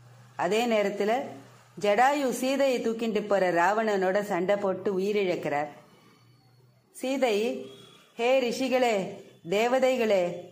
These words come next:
யாராவது என்னை காப்பாத்துங்கோ" அப்படின்னு கதறி கதறி அழறா. ஒத்தரும் வரல. இந்த இடம் வரும்போது என் மனசு அப்படியே பிழியறது.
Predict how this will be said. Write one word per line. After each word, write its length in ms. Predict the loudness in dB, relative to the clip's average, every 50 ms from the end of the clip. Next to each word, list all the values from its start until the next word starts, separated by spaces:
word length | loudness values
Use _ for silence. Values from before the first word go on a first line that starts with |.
| -16 -8 -2
யாராவது 640 | 0 2 2 2 2 2 2 2 2 2 0 0
என்னை 200 | 0 0 -2 -2
காப்பாத்துங்கோ" 880 | 0 0 0 2 2 2 2 2 2 0 -2 -2 0 0 0 0 0 -2 -6 -12 -12 -8 -6
அப்படின்னு 420 | -4 -4 -2 -2 -2 -2 -2 -2
கதறி 400 | 0 0 0 2 0 0 -2 -2
கதறி 320 | -2 -2 -2 0 0 0 0
அழறா. 440 | 2 2 2 0 0 0 0 -2 -2 -6 -12 -18 -20 _ _ _ _ _ _ _ _ _ _ _ -8
ஒத்தரும் 560 | -6 -6 -6 -6 -4 -2 -2 0 0 0 0
வரல. 280 | 0 0 0 0 0 -2 -2 -2 -6 -12 -16 -20 _ _ _ _ _ _ _ _ _ _
இந்த 340 | -8 -4 -2 0 0 2 2
இடம் 220 | 2 2 0 0 0
வரும்போது 880 | 0 0 0 0 0 0 0 0 0 0 0 0 0 -2 -4 -6 -10 -14 -20 -20 _ _ _
என் 200 | -6 -4 -2 0
மனசு 360 | 0 0 0 -2 -2 0 0
அப்படியே 540 | 0 0 0 -2 -4 -4 -2 -2 0 0 -2
பிழியறது. 600 | -2 -2 -2 -2 0 0 0 -2 -2 -4 -6 -8